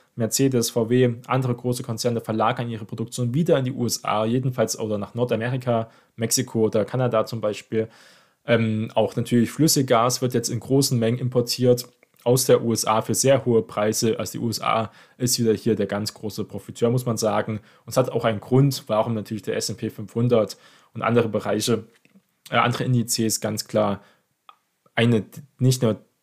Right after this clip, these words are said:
ganz klar der führende Index ist und auch die stärkste Rendite in den letzten Jahrzehnten aufgeworfen hat. Da verblasst,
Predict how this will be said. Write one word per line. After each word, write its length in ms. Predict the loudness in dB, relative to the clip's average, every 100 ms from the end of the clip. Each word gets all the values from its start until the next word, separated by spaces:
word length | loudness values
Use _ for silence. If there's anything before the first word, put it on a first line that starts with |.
| _ -2
ganz 240 | 2 2 4
klar 160 | 2
der 320 | 4 4 6
führende 840 | 4 2 4 4 4 4 4 0 -6
Index 460 | 0 2 2 0 -2
ist 420 | 0 0 0 -6 -12 _
und 140 | -2 0
auch 80 | 0
die 80 |
stärkste 420 | 2 2 2 0 -6
Rendite 380 | -4 -4 -4
in 80 | -4
den 20 |
letzten 320 | -4 -2 -2 -4
Jahrzehnten 500 | -4 -4 -4 -6 -2
aufgeworfen 760 | 0 0 -2 0 -2 -2 -2
hat. 240 | -2 -4 -14 -20 _
Da 100 | -6
verblasst, 600 | -2 -2 2 2 0 -6